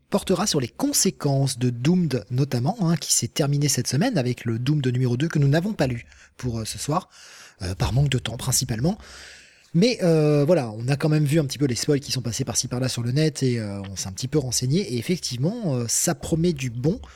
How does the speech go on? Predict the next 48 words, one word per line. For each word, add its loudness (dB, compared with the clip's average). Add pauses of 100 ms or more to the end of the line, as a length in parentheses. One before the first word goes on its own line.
(600)
Euh, -6
ça 0
sera 0
donc -2
à -2
suivre -4
dans 2
le 4
Action 0
Comics 0
trente-cinq -2 (100)
et 2
le 0
Futures -2
End 0 (200)
vingt-deux. -2 (1000)
Donc 0 (280)
voilà, 0
à 0
vous 2
de, 6
à 4
vous -2
de -4
voir 0
si 2
vous -4
pourrez 2
prendre 0
peut-être 0
le 0
train -4
en -2
marche 0
pour -4
cette -2
deuxième 2
phase 0
de 2
la 0
série, 2
hein, -2
comme -6
Bruno, -2
tu -12
nous -10
disais -4
que, -12